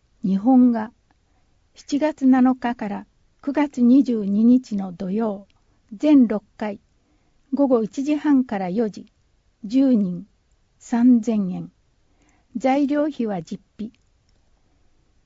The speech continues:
蓬莱会館、電話八一八三一零。コツコツ貯金体操。貯金の金は筋肉の筋。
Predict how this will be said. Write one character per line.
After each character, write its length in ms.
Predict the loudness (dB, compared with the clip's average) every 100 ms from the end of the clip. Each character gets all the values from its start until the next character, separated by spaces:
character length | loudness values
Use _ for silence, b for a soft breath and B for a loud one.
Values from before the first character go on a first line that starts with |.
| _
蓬 320 | _ -2 0 0
莱 220 | -2 -4
会 260 | -4 -6
館、 320 | -6 -8 -10 -12 _ _ _ -8
電 340 | 0 4 4 2
話 180 | -4 -12
八 480 | _ -10 -8 -2 -2
一 320 | -2 -10 -16 _
八 280 | _ -12 -10
三 360 | -6 2 2 2
一 300 | -6 -10 -6
零。 300 | -4 -6 -8 -16 _ _ _ _ _ _ _ _ _ _ _ _ _ _
コ 140 | -8 -8
ツ 140 | -6
コ 140 | -6 -6
ツ 140 | -8
貯 240 | -6 -4
金 280 | 2 4 4
体 280 | 2 -4 -4
操。 360 | -6 -10 -10 -16 _ _ _ _
貯 140 | -4 -2
金 300 | 4 6 6
の 140 | 4
金 320 | 2 4 4
は 160 | 0 -6 2
筋 120 | 4
肉 340 | 6 4 0
の 160 | -8 -8 -8
筋。 240 | -8 -8